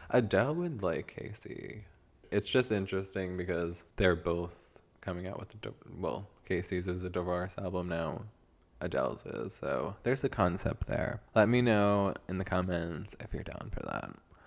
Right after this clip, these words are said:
Let me know in the comments that you're here. You know, I like the star emoji.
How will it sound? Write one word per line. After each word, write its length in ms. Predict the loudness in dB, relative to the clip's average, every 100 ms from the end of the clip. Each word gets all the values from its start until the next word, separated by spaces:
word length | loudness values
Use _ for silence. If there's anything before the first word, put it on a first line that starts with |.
| -20 -20 -20 -20 -20 _ _
Let 120 | 6 8
me 120 | 8
know 160 | 8
in 100 | 8
the 80 | 4
comments 960 | 2 2 4 4 2 2 -2 -8 -12 -14 _ _ _ _ _
that 600 | -6 -2 0 2 0 -2 -6 -4
you're 160 | -4
here. 680 | -4 -4 -2 0 -2 -4 -8 -12
You 120 | -8 -2
know, 140 | 0
I 100 | 0
like 340 | 0 -4 -6
the 100 | -6
star 460 | -6 2 4 4 4
emoji. 920 | 2 0 0 -2 -2 -2 -2 -6